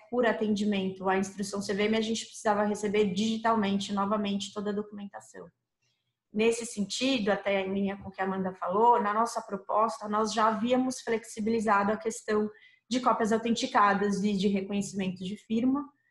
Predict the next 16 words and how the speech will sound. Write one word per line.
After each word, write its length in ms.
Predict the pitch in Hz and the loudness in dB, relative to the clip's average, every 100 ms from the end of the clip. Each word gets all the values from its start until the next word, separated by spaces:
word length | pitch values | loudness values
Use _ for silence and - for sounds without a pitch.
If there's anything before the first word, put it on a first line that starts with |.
| _ _ - | _ _ -4
porque, 320 | 220 - 220 | -4 2 4
infelizmente, 1300 | 233 247 247 220 208 208 196 196 190 - 190 180 185 | 6 4 4 2 4 2 2 0 -4 -4 -2 -2 -2
no 120 | 196 | -2
cenário 580 | 196 208 202 196 190 190 | 0 0 4 4 4 2
ao 80 | 185 | 0
qual 160 | 180 | -2
nós 160 | 190 180 | -4 -6
estávamos 380 | 196 190 185 - | -6 -6 -6 -8
passando, 680 | 185 - 185 170 165 165 - _ _ _ | -12 -4 -2 -2 -6 -10 -18 _ _ _
trazer 260 | 208 202 208 | 0 2 0
essa 160 | 208 | 0
exigência 540 | 190 190 185 190 190 190 | 0 0 2 0 -2 -4
pro 160 | 196 | -2
acionista 420 | 190 196 190 - | -2 -2 -4 -6
seria 400 | 190 190 190 190 | -8 -2 2 2
muito 340 | 180 214 - | 2 0 -4